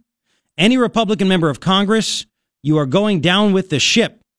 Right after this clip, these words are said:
And we're going to hand the gavel to Pelosi in twenty eighteen. They only need twenty-eight seats.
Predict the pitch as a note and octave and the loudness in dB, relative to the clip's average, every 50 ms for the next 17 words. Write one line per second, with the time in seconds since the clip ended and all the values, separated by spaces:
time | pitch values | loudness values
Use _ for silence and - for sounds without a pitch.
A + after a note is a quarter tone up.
0 | _ _ _ _ _ _ _ _ _ _ C#3 D#3 E3 E3 D#3 D3 G3+ G#3+ A3 G3 | _ _ _ _ _ _ _ _ _ _ 0 0 2 2 2 2 0 0 0 0
1 | F#3+ D#3+ C3+ D3+ G#3 A3 A3 G#3 D#3+ C3+ G3 G#3 A3 A3 F3 E3+ C#3+ D3+ C3+ - | 0 0 0 0 0 2 0 0 0 0 0 0 2 0 0 -2 -2 -4 -4 -2
2 | D#3+ F3 G#3 A3+ G#3 - D#3+ D3+ C#3 - - F#3 F3+ F3 E3+ E3 D#3 - - A#3 | -2 0 0 0 0 -2 -2 -2 -2 -2 0 0 0 0 0 -2 -2 -2 0 0
3 | G#3 D3 C#3+ D3+ E3 G#3+ A#3 A3 G#3 E3+ - - G3+ G3 F#3+ F3+ F3+ E3+ - - | 2 2 0 0 2 2 2 2 0 0 -2 -2 0 2 2 2 0 0 -2 0
4 | - C4+ C4 - - - - - - - | 0 0 0 -2 -4 -6 -8 -8 -8 -10